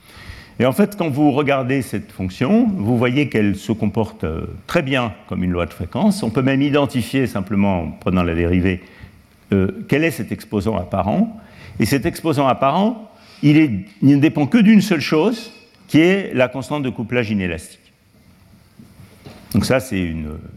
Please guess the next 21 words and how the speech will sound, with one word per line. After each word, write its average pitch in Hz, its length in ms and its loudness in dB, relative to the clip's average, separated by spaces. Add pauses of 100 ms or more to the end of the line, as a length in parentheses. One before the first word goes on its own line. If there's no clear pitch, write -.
(140)
ça, - 200 -10
c'est 92 200 -6
un 80 140 -6
nouveau 90 380 2
point 117 260 -4
qu'on 85 180 -4
a 85 80 -4
fait 101 180 -4
dans 87 120 -4
notre 85 240 -6
article, 208 300 0
qui - 120 0
est 123 60 2
que 123 100 -2
cet 156 240 0
exposant 151 340 0
apparent, 113 260 -2
on 196 40 2
peut 147 120 0
le 107 80 2
comprendre, 113 560 0